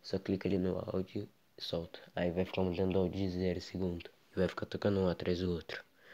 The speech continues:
Eu faço isso de vez em quando, mas que encaminhar sem perder a seleção,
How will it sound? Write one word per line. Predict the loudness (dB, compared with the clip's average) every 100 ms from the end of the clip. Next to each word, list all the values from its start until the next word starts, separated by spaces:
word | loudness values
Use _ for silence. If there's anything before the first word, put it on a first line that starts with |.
| -20 -20 _ -8
Eu | -4
faço | -2 -2 0 0
isso | 2 0 -4
de | -6
vez | -6
em |
quando, | -8 -10 -10
mas | -10 -12 -18 -20 -20 -20 -20 -20 -8
que | -2 0
encaminhar | 0 -2 2 2 2 0
sem | -4
perder | -4 -4 -4 -4
a |
seleção, | -4 -6 -6 -4 -4 -2 -4